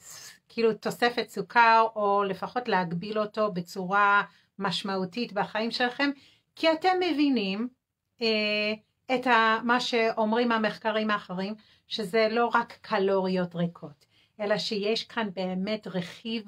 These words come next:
במזון שלנו, במיוחד כשהוא לא מופיע באופן טבעי, אלא כשמוסיפים אותו, שיכול להביא לנזק. ואני כבר רואה שמצטרפות אלינו, היי רונית, איזה כיף לראות אותך,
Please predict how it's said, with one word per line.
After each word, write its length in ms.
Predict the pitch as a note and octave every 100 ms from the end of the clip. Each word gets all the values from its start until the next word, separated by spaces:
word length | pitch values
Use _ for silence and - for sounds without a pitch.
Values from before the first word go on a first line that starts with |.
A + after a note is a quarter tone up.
| F3
במזון 680 | F#3+ F#3 F3+ F3+ E3 G#3 A#3
שלנו, 380 | - F3+ F3+ F#3
במיוחד 520 | F3+ F3 F3+ - A#3 - - _ -
כשהוא 220 | - G3+
לא 120 | G#3
מופיע 320 | A#3 - A3
באופן 380 | G3 G3 F#3 F3+
טבעי, 560 | F3 F#3+ E3+ G3 A3 E3+ _ _ -
אלא 140 | G#3
כשמוסיפים 720 | F3 - F#3 F3 - F#3 B3 A#3+
אותו, 360 | A#3 F#3+ F#3+ - _
שיכול 520 | - G#3 - F3 A3+ A#3
להביא 400 | F#3 F3 G3 F#3+
לנזק. 680 | F3+ F3 F3+ F3 - - - C4
ואני 360 | C4+ C4 C#4 - _
כבר 360 | - B3+ C4+ C#4+
רואה 460 | C4+ A#3+ A#3 B3 A#3+
שמצטרפות 1000 | B3 A3 A3 - A3 G3+ - A#3+ A#3+ -
אלינו, 680 | G3+ G3+ A3+ A#3+ A#3 A#3 A#3 - - - _ -
היי 300 | D4+ D#4 D#4
רונית, 880 | A3 G#3 G3+ A3+ B3+ C4 C4 C4 C4
איזה 280 | C4 C#4+ C4+ -
כיף 260 | C4 B3+
לראות 580 | G#3 G3+ G#3 - B3 B3
אותך, 560 | B3 - A#3+ A#3+ A#3+